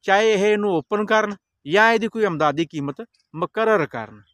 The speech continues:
ਤੇ ਤੁਸੀਂ ਇਨਸ਼ਾ ਅੱਲਾਹ ਤਾਲਾ ਆਪਣੇ ਪੂਰੇ ਹੌਸਲਿਆਂ ਨਾਲ ਔਰ ਪੂਰੀ, ਇਹ, ਮਿਹਨਤ ਦੇ ਨਾਲ ਇਸ ਦੀ ਕਾਸ਼ਤ ਜਿਹੜੀ ਆ ਨਾ,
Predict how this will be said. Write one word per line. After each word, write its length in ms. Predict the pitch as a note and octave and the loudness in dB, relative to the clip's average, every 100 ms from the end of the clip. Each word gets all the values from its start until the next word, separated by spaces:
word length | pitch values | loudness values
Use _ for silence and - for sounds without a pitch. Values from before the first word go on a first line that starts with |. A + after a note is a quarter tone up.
| _ _ _ - | _ _ _ -16
ਤੇ 60 | |
ਤੁਸੀਂ 460 | - G3+ A3 A#3+ A#3 | -12 -8 -2 0 0
ਇਨਸ਼ਾ 260 | A3+ G3+ | -2 -2
ਅੱਲਾਹ 140 | F3 D#3 | 0 0
ਤਾਲਾ 520 | D#3 D3+ D#3+ F#3 F#3+ | 0 2 2 2 0
ਆਪਣੇ 300 | F3 F#3+ G3 | -2 -4 -8
ਪੂਰੇ 560 | - G#3+ A#3 A3 G#3+ F#3+ | -8 -4 -2 0 -2 -2
ਹੌਸਲਿਆਂ 520 | D3 C#3+ D#3 F3 F#3+ | -4 -4 -2 -2 0
ਨਾਲ 400 | F3 D3 D3 C3 _ _ _ _ _ | 2 2 2 -2 _ _ _ _ _
ਔਰ 240 | E3 E3+ F3 | -6 -4 -4
ਪੂਰੀ, 580 | - A#3 B3+ B3+ A#3+ - _ _ _ - | -6 -6 -4 -2 -4 -8 _ _ _ -10
ਇਹ, 380 | D#3 D3+ D3 - | -4 -2 -2 -4
ਮਿਹਨਤ 420 | C3 D#3 A#3+ C#4 | -4 0 2 2
ਦੇ 120 | A3+ | 0
ਨਾਲ 400 | A3 E3 C#3 B2+ A#2+ _ _ - | 2 4 4 0 -8 _ _ -6
ਇਸ 180 | G3 F3+ | -6 -4
ਦੀ 100 | A3 | -4
ਕਾਸ਼ਤ 400 | F3 E3+ E3 F3+ | 0 0 0 -4
ਜਿਹੜੀ 260 | G3+ F#3+ | -2 -2
ਆ 80 | C3 | -2
ਨਾ, 160 | C#3+ | -4